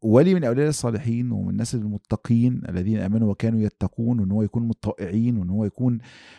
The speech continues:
من الناس اللي عايشة عمرها لله سبحانه وتعالى، رحمة واحدة من رحمات ربنا تتنزل عليه. طيب أنا،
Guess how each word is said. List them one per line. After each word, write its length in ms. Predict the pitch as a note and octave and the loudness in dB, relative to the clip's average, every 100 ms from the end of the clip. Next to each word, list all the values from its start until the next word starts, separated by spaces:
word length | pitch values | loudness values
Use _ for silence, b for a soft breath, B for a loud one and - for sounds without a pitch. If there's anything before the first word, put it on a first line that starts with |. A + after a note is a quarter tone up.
| B | B
من 140 | G#2+ | 4
الناس 360 | A2 G#2+ C#3+ - | 6 6 4 2
اللي 160 | A2+ F#2 | 0 0
عايشة 340 | G#2 D3+ C#3+ | 0 2 2
عمرها 320 | G2+ A2+ C#3+ | 2 4 4
لله 180 | B2+ A2 | 4 2
سبحانه 280 | B2+ B2+ C3 | 0 -2 -2
وتعالى، 360 | C3 B2 D#3 E3+ _ _ _ _ A#3+ | -2 -2 -4 -8 _ _ _ _ -8
رحمة 280 | A#3+ F3+ D#3+ | -6 -4 -4
واحدة 260 | - D3+ | -4 -6
من 100 | B2+ | -4
رحمات 300 | A2+ C3+ D3 | -6 -6 -6
ربنا 180 | A#2+ C3+ | -4 -4
تتنزل 380 | C3 A#2+ B2+ A#2+ | -4 -4 -4 -4
عليه. 240 | A#2 A#2 _ _ _ _ _ _ _ _ _ _ _ _ | -6 -10 _ _ _ _ _ _ _ _ _ _ _ _
طيب 180 | - B2 | 2 6
أنا، 280 | F#3 G#3 E3 | 6 4 0